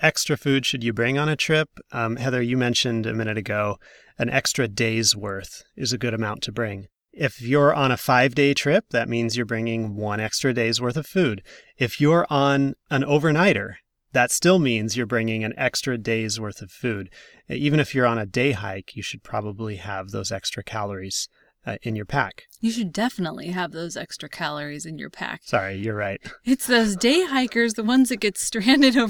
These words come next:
Speaker 2: overnight and end up, you know, with no food, no shelter.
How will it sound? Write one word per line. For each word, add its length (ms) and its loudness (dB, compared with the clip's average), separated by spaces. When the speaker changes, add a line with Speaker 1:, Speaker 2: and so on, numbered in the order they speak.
Speaker 2:
overnight 520 2
and 260 -4
end 160 2
up, 120 2
you 160 0
know, 640 -2
with 240 -4
no 220 4
food, 340 2
no 240 4
shelter. 640 2